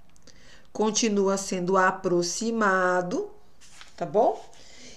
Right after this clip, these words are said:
E aí, raiz cúbica de quinze vírgula seiscentos e vinte e cinco. Professora, como é que eu faço isso? Gente, quantas casinhas depois da vírgula aqui, ó? Nós temos três casinhas depois da vírgula, então fica assim, ó.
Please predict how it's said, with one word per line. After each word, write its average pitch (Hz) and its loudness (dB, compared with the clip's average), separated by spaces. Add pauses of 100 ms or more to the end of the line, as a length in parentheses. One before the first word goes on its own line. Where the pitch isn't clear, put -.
E 254 4
aí, 262 8
raiz 269 6
cúbica 208 4 (380)
de 190 10 (920)
quinze 240 4
vírgula 214 4
seiscentos 220 0
e 208 -2
vinte 196 -4
e - -10
cinco. 240 -6
Professora, 269 4
como 285 0
é 302 2
que 302 -2
eu 311 4
faço 254 4
isso? 196 -2
Gente, 214 0 (200)
quantas 285 4
casinhas 240 2
depois 226 4
da 226 2
vírgula 208 0
aqui, 208 -2
ó? 180 0
Nós 185 -6
temos 202 -6
três 233 2
casinhas 254 0
depois 262 2
da 285 0
vírgula, 240 0
então 214 -4
fica 254 -4
assim, 214 -2
ó. 180 2